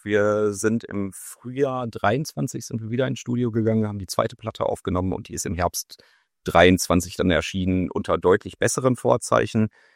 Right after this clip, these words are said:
Anschließend sind wir auf Tour gegangen mit den, ähm, mit einer U-S-Band, mit Visigoth in Deutschland. Das hat auch wahnsinnig Spaß gemacht, war mein erstes Tourerlebnis.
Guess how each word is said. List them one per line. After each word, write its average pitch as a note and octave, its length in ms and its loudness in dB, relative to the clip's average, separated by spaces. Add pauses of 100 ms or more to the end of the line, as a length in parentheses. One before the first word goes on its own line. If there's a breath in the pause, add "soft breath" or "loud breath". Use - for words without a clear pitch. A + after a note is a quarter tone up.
(180 soft breath)
Anschließend G2 440 0
sind F#2+ 180 -6
wir F2 60 0
auf F2+ 100 -2
Tour B2+ 240 0
gegangen G#2+ 460 2
mit F2+ 180 0
den, F2 420 -2
ähm, E2 460 -6 (300)
mit - 280 -8
einer E2+ 100 4
U-S-Band, A2+ 540 2
mit - 160 -12
Visigoth B2 720 0
in G#2 160 0
Deutschland. G#2 560 2
Das - 460 -18
hat - 120 -12
auch - 180 -8
wahnsinnig F2+ 360 0
Spaß - 300 -2
gemacht, - 260 -4
war F#2 80 2
mein F2+ 160 0
erstes - 380 -8
Tourerlebnis. G#2 720 2